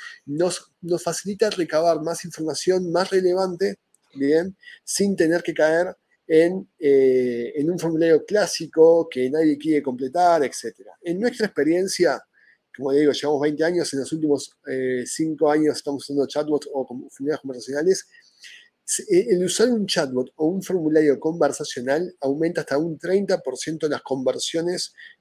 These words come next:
de cualquier tipo de formulario. ¿Bien? Entonces, ¿pero cómo integramos esto con Mautic? Bueno, aquí veamos un ejemplo.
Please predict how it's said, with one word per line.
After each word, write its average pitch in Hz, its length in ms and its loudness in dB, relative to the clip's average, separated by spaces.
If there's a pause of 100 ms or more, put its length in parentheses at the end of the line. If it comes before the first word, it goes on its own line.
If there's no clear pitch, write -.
(100)
de 131 160 2
cualquier 135 520 2 (240)
tipo 135 300 -2
de 127 80 0
formulario. 113 560 -10 (240)
¿Bien? 185 340 0 (320)
Entonces, 156 340 -2
¿pero 156 220 6
cómo 214 200 2
integramos 190 340 2
esto 165 160 -10
con 170 140 0
Mautic? 135 400 2
Bueno, 127 240 -2
aquí 170 220 -8
veamos 170 360 2
un 165 80 -4
ejemplo. 131 480 -2